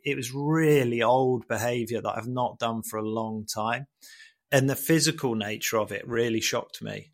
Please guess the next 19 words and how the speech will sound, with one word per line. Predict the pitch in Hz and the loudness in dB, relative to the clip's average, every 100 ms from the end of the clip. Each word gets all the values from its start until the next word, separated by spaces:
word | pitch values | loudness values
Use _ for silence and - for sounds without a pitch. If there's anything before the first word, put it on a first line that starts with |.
| - | -6
Like, | 113 - | -6 -6
it | 117 | -8
was | 120 | -6
a | 117 | -4
real | 120 135 120 | 0 2 2
physical | 113 - 127 113 110 113 110 | 0 -2 -2 -2 -4 -6 -6
feeling. | - 117 107 98 104 - - - - _ _ _ _ _ _ _ | -4 -2 -2 -6 -10 -16 -20 -20 -20 _ _ _ _ _ _ _
But | 143 131 104 - _ _ | 6 8 6 -2 _ _
when | - 143 139 | 0 2 2
it | 131 | 2
was | - | 4
happening | 151 - 131 117 | 4 4 0 -4
to | 110 110 | -4 -4
me, | 107 135 | -2 -2
I | 123 | -2
knew | 117 127 120 | -4 -2 0
what | 120 | 0
was | - | 0
happening. | 127 120 127 131 160 | 0 -2 -4 -4 -6